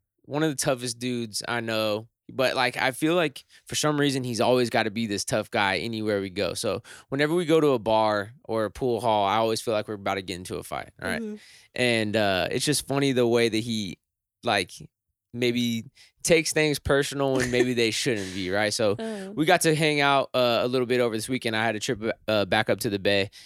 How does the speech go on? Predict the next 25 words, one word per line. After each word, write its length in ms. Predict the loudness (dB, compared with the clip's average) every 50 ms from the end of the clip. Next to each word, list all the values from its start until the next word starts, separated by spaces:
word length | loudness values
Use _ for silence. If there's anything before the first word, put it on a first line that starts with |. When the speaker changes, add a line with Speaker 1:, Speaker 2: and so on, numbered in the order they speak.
| -20 -12 -6
Speaker 1:
and, 260 | -2 -2 0 2 4
uh, 80 | 4 4
we're 120 | 4 2
shooting 240 | 2 0 -2 -2 -4
some 160 | -6 -8 -6
pool. 400 | -6 -4 -2 0 0 -2 -4 -6 -6
<laughs> 20 |
And, 1000 | -4 -2 0 2 2 0 0 -4 -8 -4 -2 -2 -2 0 -2 -8 -10 -8 -8 -8 -10 -6 -6
uh, 60 | -6 -6 -6 _ _ _ _ _ _ _ _ _ _ -4 -2 -2 -2 -4 -8 -10 -10 -12 -12 -6
there's 320 | 2 6 6 6 6 6 4
a 60 | 4
moment 460 | 4 6 6 6 6 6 4 4 4
where 480 | 4 6 6 6 6 6 4 4 2 -2 _ _ _ -20 -20 -20 -20 _ _ _ _ _ -2
there's 240 | 2 4 4 4 4
a 80 | 0 -2
couple 360 | 2 2 2 4 4 2 2
people 320 | 2 0 0 0 0 0 2
talking 440 | 4 4 4 4 4 2 -2 -2
on 140 | -2 -2 -2
the 60 | -2
pool 260 | -4 -2 -2 -2 -2 0
table 320 | 0 0 0 0 0 -2
next 320 | 0 0 0 0 0 -2 -2
to 160 | -2 0 2
us, 300 | 2 2 0 0 -2 -4